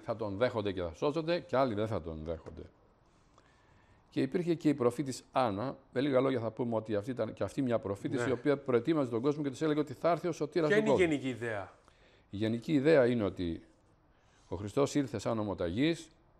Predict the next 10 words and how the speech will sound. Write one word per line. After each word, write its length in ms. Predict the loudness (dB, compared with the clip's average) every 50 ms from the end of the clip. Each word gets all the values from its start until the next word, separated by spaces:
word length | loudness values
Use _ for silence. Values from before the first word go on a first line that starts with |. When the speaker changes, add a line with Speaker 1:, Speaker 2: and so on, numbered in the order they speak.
| _ _ _ _ _ -20 _ _ _ _
Speaker 1:
δέχτηκε 720 | -6 0 2 4 2 2 0 -4 -4 2 2 2 2 2 -2
όλα 260 | 0 2 4 6 6 4
αυτά 260 | 4 2 2 0 2
που 100 | 0 -2
δεχτήκαμε 640 | -2 -2 -2 -4 -4 -2 -2 -2 -2 -2 -6 -8 -6
και 140 | -4 -2 -2
εμείς, 380 | -2 -2 -2 -4 -4 -4 -4
να 100 | -6 -6
βαφτιστεί, 720 | -6 -6 -6 -6 -12 -16 -14 -6 -2 0 0 0 0 -2 -8 -16 -20 -20 _ -20 -20 -20 -20 -20 -20 _ -20 -20 -20 -14
να 160 | -6 -2 0